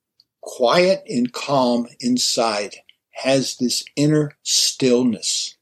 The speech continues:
all right? The research is, is overwhelming. Let's take quiet mind. About fifty percent of the time, our mind wanders.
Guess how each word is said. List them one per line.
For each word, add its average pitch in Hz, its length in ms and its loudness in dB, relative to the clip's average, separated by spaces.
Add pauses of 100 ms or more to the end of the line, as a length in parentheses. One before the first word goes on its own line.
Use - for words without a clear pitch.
all 98 160 -18
right? 104 220 -12 (960)
The 123 80 -4
research 143 580 2
is, - 320 0 (800)
is 104 120 -6
overwhelming. 110 640 0
Let's 101 160 -4
take - 200 -4
quiet 110 380 -4
mind. 104 280 -4 (920)
About 185 240 0
fifty 214 400 0
percent 143 420 0
of 117 80 2
the 107 80 -4
time, 113 540 -8 (1200)
our 143 140 4
mind 135 400 4
wanders. 113 540 -4